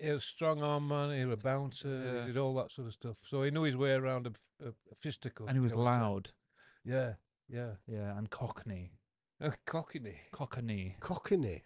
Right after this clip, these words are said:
Speaker 2: Yeah.
Speaker 3: That, that's a n-, new way of
Speaker 1: Yeah, he
Speaker 3: saying
Speaker 1: had
Speaker 3: it.
Speaker 1: some,
Speaker 2: Yeah.
Speaker 1: they were making
Speaker 3: Cockney.
Speaker 2: Cockney.
Speaker 1: on that tour, on, on, on several tours of America,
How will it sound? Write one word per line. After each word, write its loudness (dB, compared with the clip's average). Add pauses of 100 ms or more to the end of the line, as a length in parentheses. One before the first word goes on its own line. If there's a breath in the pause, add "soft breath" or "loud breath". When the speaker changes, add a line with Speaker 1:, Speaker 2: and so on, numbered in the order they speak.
(120)
Speaker 2:
Yeah. -6
Speaker 3:
That, -4
that's -4
a -2
n-, -2
new -4
way -2
of -4
Speaker 1:
Yeah, -2
he -2
Speaker 3:
saying 2
Speaker 1:
had 0
Speaker 3:
it. -6
Speaker 1:
some, -6
Speaker 2:
Yeah. -2 (280)
Speaker 1:
they 0
were 0
making 0
Speaker 3:
Cockney. -6
Speaker 2:
Cockney. -4 (300)
Speaker 1:
on -2
that 0
tour, 2
on, -2
on, -4
on -8
several -4
tours -10
of -8
America, -8